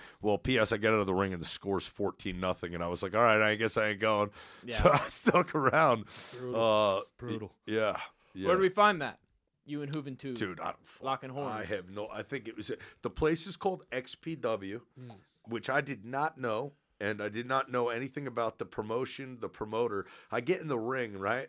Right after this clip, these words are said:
Speaker 1: <laughs> And I do some typical Enzo shit. I mean, I'm a fucking real one shit, whatever you wanna call me.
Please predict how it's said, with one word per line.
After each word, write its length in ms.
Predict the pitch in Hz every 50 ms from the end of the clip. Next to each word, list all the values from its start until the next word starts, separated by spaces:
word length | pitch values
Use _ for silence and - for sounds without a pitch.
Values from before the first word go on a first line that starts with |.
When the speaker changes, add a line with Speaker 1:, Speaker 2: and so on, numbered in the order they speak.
| _ -
Speaker 1:
<laughs> 100 | - - - - _ - - - -
And 120 | 151 147
I 80 | 147 147
do 160 | 143 151 131
some 160 | - 143 127
typical 400 | - 131 135 131 113 113 120 117
Enzo 480 | 113 110 110 117 113 107 113 110 110 104
shit. 400 | - - 113 110 117 120 - -
I 100 | 101 104
mean, 200 | 95 101 101 101 101
I'm 60 | 98
a 40 | 98
fucking 320 | - - 107 101 95 90 90
real 240 | 98 104 110 110
one 180 | 107 110 110 104
shit, 420 | 95 - 113 113 110 117 - -
whatever 240 | - 98 95 101 101
you 80 | 98 95
wanna 120 | 95 95 87
call 260 | - - 101 98 98
me. 100 | 104